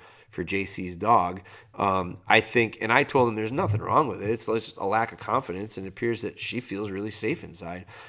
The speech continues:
Uh, I, I said, "I think it'll work itself out in time, and I think what'll happen is, is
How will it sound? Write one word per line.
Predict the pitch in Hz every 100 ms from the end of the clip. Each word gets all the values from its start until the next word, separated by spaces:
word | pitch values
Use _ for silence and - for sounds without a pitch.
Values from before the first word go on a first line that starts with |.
| - -
Uh, | 92
I, | - 113 - -
I | 104 120
said, | - 117
"I | 104
think | 131 117
it'll | 104
work | 104 117
itself | - 113 -
out | 107
in | 87
time, | - 120 127
and | 104
I | 98
think | 120 -
what'll | 104 92
happen | 123 135 104
is, | 101 98
is | 90